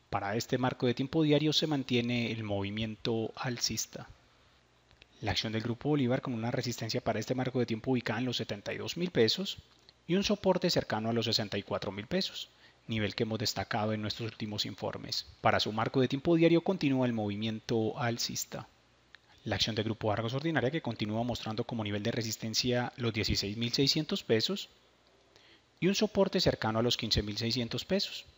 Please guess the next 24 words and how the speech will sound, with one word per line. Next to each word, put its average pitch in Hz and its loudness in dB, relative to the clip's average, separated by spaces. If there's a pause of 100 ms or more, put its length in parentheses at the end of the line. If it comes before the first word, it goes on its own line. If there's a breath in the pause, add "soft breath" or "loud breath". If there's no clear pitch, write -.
(240)
Este - -2
nivel 110 0
que 123 0
vemos 117 0
en 110 -4
esta 165 0
zona 160 2
ya 175 4
ajustaba 127 2
su 120 0
ema 107 2
de 107 2
cuarenta 107 0
días. 101 -4 (160)
Para 101 2
su 113 -2
marco 104 0
de 127 4
tiempo 165 2
diario 165 4
continúa 135 0
el 123 0
movimiento 107 -2
alcista. - -6